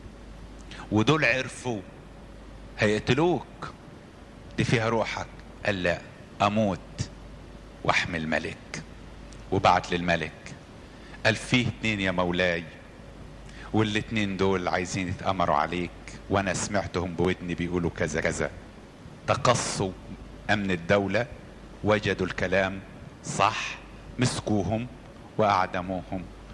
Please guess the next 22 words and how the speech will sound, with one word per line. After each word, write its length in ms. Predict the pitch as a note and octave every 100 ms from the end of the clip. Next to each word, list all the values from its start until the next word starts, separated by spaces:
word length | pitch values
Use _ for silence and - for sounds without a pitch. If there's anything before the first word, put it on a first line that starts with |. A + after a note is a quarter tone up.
| - -
وعمنا 460 | G2+ A2+ C#3 A#2+ G#2+
مردخاي 720 | G#2+ G#2 F#2 - F#2 E2+ F2+ - - - - - -
ما 160 | G#2 G#2+
زال 300 | F#2+ G#2+ G2
بواب. 480 | F#2 F#2 F2+ F2+ D2+ - - - - - - - - - - D3
قال: 160 | C#3+
"يمكن 400 | C3+ C3+ - A#2
يخلوني 640 | A2 - G#2 G#2 A2+ G#2+
رئيس 340 | G2 F#2+ G#2 -
بوابين، 640 | F#2+ F2+ F2+ E2+ F#2 F2 F2+ - - - - - - - D#3+
يمكن 420 | D#3+ B2 B2+ A#2
يرفعوني." 800 | A2+ - - F#2 G#2 G#2 G2+ G2+ - - - - - -
ولا 360 | G4+ - A3 D#3+
حد 580 | - - F3+ - C3+
سأل 440 | C#3 D3+ D3+ C3 B2
في 200 | - A#2+
سحنته. 720 | B2+ A2 - F#2+ F#2 - F#2+ - - - F#4+
"يا 80 |
عمي، 920 | - - E3+ F3+ F3+ E3+ D3+ D3 D3 C#3
أدينا 360 | D#3+ F3 E3+ D3+
نفذنا 680 | D3 C#3 - D#3 C3+ C#3+ C3+
وصيتك 1300 | C#3 C#3 - E3+ D3+ C#3+ C#3 D3 C3+ - - -